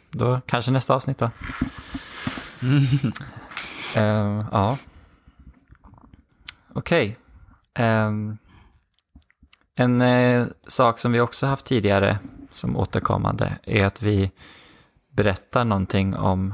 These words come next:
Speaker 1: varandra. Ehm, Mauri, den här gången har du fått äran att berätta någonting om oss andra två. För att publiken, eller vad säger man, lyssnarna ska få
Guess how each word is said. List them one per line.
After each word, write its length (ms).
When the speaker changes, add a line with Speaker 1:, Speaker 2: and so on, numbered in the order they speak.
Speaker 1:
varandra. 500
Ehm, 680
Mauri, 680
den 120
här 160
gången 280
har 80
du 140
fått 440
äran 400
att 180
berätta 400
någonting 380
om 120
oss 300
andra 240
två. 260
För 120
att 400
publiken, 560
eller 160
vad 140
säger 160
man, 180
lyssnarna 460
ska 200
få 240